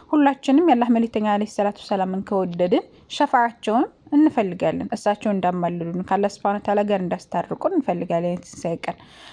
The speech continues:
እና የዚህን ነገር የሚያሟላው ምን አይነት ሰው ነው? እሳቸውን ሸፋዓ እንዳገኝ ወይም በእሳቸው ሸፋዓ ደስተኛ እንደሆን የሚያደርገው ነገር ምንድን ነው? ቃለ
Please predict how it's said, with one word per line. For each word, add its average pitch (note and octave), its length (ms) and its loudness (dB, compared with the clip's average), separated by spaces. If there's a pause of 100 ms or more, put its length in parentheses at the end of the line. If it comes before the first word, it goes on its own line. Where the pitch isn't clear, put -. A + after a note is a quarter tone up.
(140)
እና C4 160 6 (240)
የዚህን B3+ 540 6
ነገር A#3+ 260 4
የሚያሟላው G3+ 640 2
ምን D4 180 4
አይነት F3 260 -4
ሰው E3 220 -4
ነው? G3 200 -6
እሳቸውን G#3+ 440 -2
ሸፋዓ G3+ 360 -2
እንዳገኝ F#3 480 -2 (340)
ወይም A3+ 220 4
በእሳቸው A3+ 460 0
ሸፋዓ A#3 380 2
ደስተኛ A#3+ 480 0
እንደሆን G3+ 360 -2
የሚያደርገው G3 520 -2
ነገር D4 280 4
ምንድን E3+ 300 -4
ነው? F3 100 -6 (300)
ቃለ B3 200 4